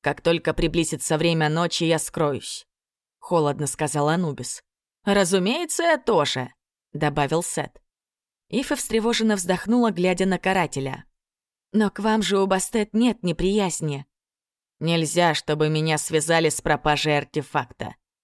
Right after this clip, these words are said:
Если вам что-то удастся сделать, это может доставить проблемы царю».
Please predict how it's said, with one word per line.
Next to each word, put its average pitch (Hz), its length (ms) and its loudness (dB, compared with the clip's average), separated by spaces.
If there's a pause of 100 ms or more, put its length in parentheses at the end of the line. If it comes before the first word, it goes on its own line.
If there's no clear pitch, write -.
(220)
Если 165 400 2
вам 165 220 2
что-то 151 380 0
удастся 151 420 -2
сделать, 160 600 -6 (380)
это 147 300 0
может 160 320 -2
доставить 160 520 0
проблемы 151 460 0
царю». 156 500 0